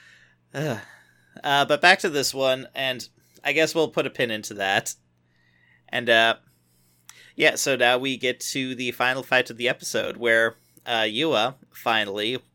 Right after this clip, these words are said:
finally, finally confronts Jack. She says, like, she doesn't have a dream, but what she has is conviction as a mechanical engineer. And he's been abusing and misusing the technology that she is helping him cre-,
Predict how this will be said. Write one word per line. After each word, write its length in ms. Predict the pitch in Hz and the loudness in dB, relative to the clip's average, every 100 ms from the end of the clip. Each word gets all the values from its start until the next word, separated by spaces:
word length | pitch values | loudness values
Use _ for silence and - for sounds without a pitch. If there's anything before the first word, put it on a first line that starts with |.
| _ _ | _ _
finally, 840 | - - 131 127 131 127 117 107 | -20 -6 2 4 4 2 -2 -4
finally 920 | - - 123 156 170 151 120 107 110 - _ _ _ _ | -6 -2 4 4 4 2 -2 -2 -2 -8 _ _ _ _
confronts 520 | - 139 - 147 131 - | -4 -2 0 0 0 -2
Jack. 420 | 113 - - _ _ _ - | -2 -2 -4 _ _ _ -12
She 200 | - 135 | -4 -2
says, 360 | 135 120 110 | 4 2 2
like, 260 | 123 104 - - | 0 0 -2 -12
she 220 | - 160 | -4 0
doesn't 300 | 180 175 180 | 2 2 4
have 180 | 175 139 | 4 2
a 40 | |
dream, 400 | - - - 127 _ _ _ - | -6 -8 -8 -10 _ _ _ -4
but 140 | 123 | 0
what 140 | 139 | 0
she 140 | - 147 | 0 2
has 500 | 147 131 120 113 - _ | 6 8 6 2 -8 _
is 200 | 135 123 | -6 -6
conviction 680 | - 127 120 - 127 120 120 _ _ _ - | -6 -4 -4 -2 -4 -6 -16 _ _ _ -2
as 220 | 127 123 | 0 0
a 40 | 139 | -2
mechanical 580 | 127 135 131 127 135 | -2 2 2 0 -2
engineer. 680 | 127 117 110 110 110 - - _ _ _ _ _ _ | -2 -4 -8 -4 -2 -2 -6 _ _ _ _ _ _
And 260 | 127 117 110 | 2 2 0
he's 300 | 117 143 151 | -4 -2 0
been 180 | 180 160 | -2 -2
abusing 600 | 123 117 113 127 156 131 | -4 -6 -6 -2 -2 -4
and 120 | 113 | -6
misusing 580 | 110 - 113 110 127 120 | -6 -6 -6 -6 -6 -4
the 100 | 117 | -4
technology 640 | 127 113 113 123 123 113 | -2 -4 -4 -4 -4 -4
that 200 | 107 104 | -4 -6
she 140 | - 110 | -4 -4
is 140 | 104 | -4
helping 280 | 110 - 113 | -4 -6 -8
him 140 | 110 | -12
cre-, 300 | 110 - - | -12 -10 -10